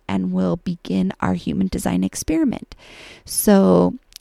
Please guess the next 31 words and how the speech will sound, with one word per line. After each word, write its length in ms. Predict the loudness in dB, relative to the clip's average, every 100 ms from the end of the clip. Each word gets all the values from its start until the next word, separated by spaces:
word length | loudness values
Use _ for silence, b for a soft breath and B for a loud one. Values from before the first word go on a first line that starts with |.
| _ _
thank 340 | 0 0 0
you 360 | 2 2 4 0
for 560 | -2 0 2 4 2 2
bearing 420 | 4 4 2 0
with 260 | -2 -2 0
me 320 | 2 2 0
as 380 | -2 0 0 -2 -4
I 260 | -2 0 0
stumble 440 | -2 -2 0 -2
through 240 | -2 -4 -2
this 260 | -2 -4
very 280 | -4 -2 -2
first 320 | -4 -6 -6
podcast. 680 | -6 -6 -6 -4 -2 -2 -8 -14 B B B B -2
And 600 | 2 4 4 2 0 -2 -10
I 220 | -4 0
look 240 | 2 0 0
forward 520 | 2 2 4 2 0 -6 _ -6
to 720 | 0 4 4 4 2 0 -4 _ _ _ -8
this 260 | -4 -4
journey 580 | -2 -2 0 0 0 -2 -4
and 320 | -4 -2 -4
seeing 400 | -6 -6 -6 -6
where 180 | -6 -6
it 140 | -6
leads. 360 | -6 -6 -10 -20 _ b b b b
So 600 | -20 -8 -2 0 2 0 -2 _ B B B 0
thanks 240 | 0 0
for 80 | -2
checking 420 | 0 -2 0 0
in, 280 | 2 2